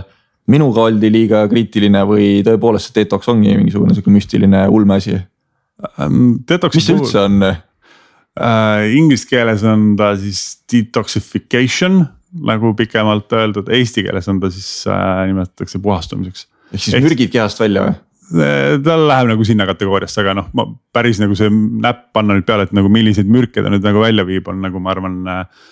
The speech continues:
Speaker 2: äh, liialdus öelda.
Speaker 1: Mhm.
Speaker 2: Aga teistpidi eesti keeles, äh, on ta tegelikult paast.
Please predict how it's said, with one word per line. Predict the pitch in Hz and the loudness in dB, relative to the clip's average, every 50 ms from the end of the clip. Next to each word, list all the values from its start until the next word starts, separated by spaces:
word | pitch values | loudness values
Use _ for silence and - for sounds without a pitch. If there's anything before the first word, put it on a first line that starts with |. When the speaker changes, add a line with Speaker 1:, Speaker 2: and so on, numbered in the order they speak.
| _ _ _ _ - | _ _ _ _ -6
Speaker 2:
äh, | 92 92 95 95 | -4 -2 0 0
liialdus | 104 113 110 110 101 95 90 92 85 95 | 2 2 2 2 2 0 -2 -4 -2 0
öelda. | 101 107 107 104 95 90 92 92 90 _ _ _ _ - | 0 0 0 -2 -2 -2 -4 -6 -6 _ _ _ _ -2
Speaker 1:
Mhm. | 92 98 107 | 0 2 2
Speaker 2:
Aga | 107 143 175 - 117 107 104 104 104 101 98 101 104 101 101 101 101 101 | 2 0 0 0 0 2 2 2 2 2 0 0 0 -2 -2 -2 -4 -4
teistpidi | - 127 143 139 - _ - 104 92 104 | 0 0 0 0 -2 _ -6 -2 0 0
eesti | 107 113 104 - - 92 | 0 0 0 -2 -2 -2
keeles, | 92 95 95 95 87 - - - - - | 0 0 0 0 -2 -4 -8 -12 -8 -6
äh, | - 50 50 - 95 - | -4 -4 -2 -2 -2 -2
on | 95 92 92 92 90 90 87 87 | -2 -2 0 0 -2 -2 -4 -4
ta | 85 90 | -6 -4
tegelikult | - 101 92 87 85 - - _ | -2 -2 -2 -2 -4 -8 -14 _
paast. | - - 87 82 - - - - _ - - | -6 -4 -4 -4 -4 -6 -8 -8 _ -20 -20